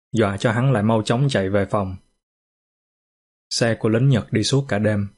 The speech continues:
Mãi cho đến sáng sớm tinh mơ mới đi qua hết. Kế hoạch chạy trốn đêm khuya của Vân Hạc cũng bị đứt gánh giữa đường. Lại nói, Tào Đại Tỷ năm nay mười hai tuổi, học cấp hai trong một ngôi trường trên huyện thành.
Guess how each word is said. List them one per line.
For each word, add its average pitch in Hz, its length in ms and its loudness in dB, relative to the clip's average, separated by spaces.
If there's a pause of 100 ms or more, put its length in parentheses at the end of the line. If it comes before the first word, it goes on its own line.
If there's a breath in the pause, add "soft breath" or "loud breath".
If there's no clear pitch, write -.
(1000)
Mãi 113 260 2
cho 120 120 2
đến 123 220 2
sáng 131 220 0
sớm 135 280 0
tinh 107 160 2
mơ 104 300 2
mới 110 200 0
đi 110 140 2
qua 98 180 0
hết. 107 220 -2 (960)
Kế 131 100 0
hoạch 123 240 2
chạy 98 220 0
trốn 123 260 2
đêm 107 200 0
khuya 110 300 0
của 107 180 -2
Vân 113 200 0
Hạc 95 260 -4 (140)
cũng 110 180 0
bị 104 120 2
đứt 117 200 -2
gánh 127 260 0
giữa 104 220 2
đường. 98 220 0 (1120)
Lại 101 260 0
nói, 113 320 0 (380)
Tào 113 140 2
Đại 107 160 0
Tỷ 107 240 0
năm 120 260 0
nay 110 200 2
mười 101 220 2
hai 107 200 0
tuổi, 104 380 -2 (480)
học 110 240 -4
cấp 135 160 -2
hai 117 320 0
trong 120 180 0
một 98 140 0
ngôi 117 160 0
trường 98 280 0
trên 117 160 0
huyện 98 280 -2
thành. 95 300 -4